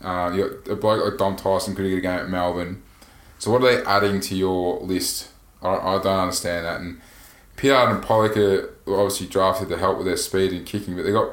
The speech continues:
blo-, they got enough blokes who at that club already who can't kick the football. So, yeah, they had speed, but it's no good if they butcher it.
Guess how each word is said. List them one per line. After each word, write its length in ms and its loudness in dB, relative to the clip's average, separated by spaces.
blo-, 180 -2
they 100 -2
got 120 4
enough 240 -2
blokes 260 2
who 220 -2
at 100 -2
that 300 -4
club 220 -2
already 280 2
who 60 -6
can't 280 -6
kick 200 -12
the 60 -10
football. 580 -4
So, 520 2
yeah, 140 2
they 80 4
had 180 2
speed, 300 2
but 100 -2
it's 100 -6
no 140 0
good 140 0
if 60 -8
they 120 -2
butcher 440 -2
it. 180 -4